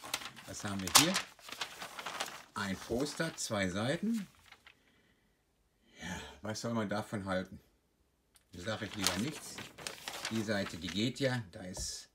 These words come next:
wenigstens eine Ninjago-Figur bei, die wir gleich zusammensetzen oder ich für mal zusammenbaue und euch präsentiere. Dann geht das Comic natürlich weiter. Aber das Wichtigste für mich ist ja meistens immer die letzte Seite.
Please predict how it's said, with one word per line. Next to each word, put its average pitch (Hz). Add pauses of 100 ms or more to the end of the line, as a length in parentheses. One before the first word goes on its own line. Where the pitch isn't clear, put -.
(420)
wenigstens 95
eine 82
Ninjago-Figur 98
bei, 98 (600)
die 95
wir 95
gleich 90
zusammensetzen 107
oder 92
ich -
für 104
mal 95
zusammenbaue 95
und 92
euch 90
präsentiere. 123 (2500)
Dann 92
geht 85
das - (640)
Comic 107
natürlich 92
weiter. 90 (2000)
Aber -
das 85
Wichtigste 117
für -
mich 113
ist 110
ja 151
meistens 185
immer 196
die 196
letzte 214
Seite. 90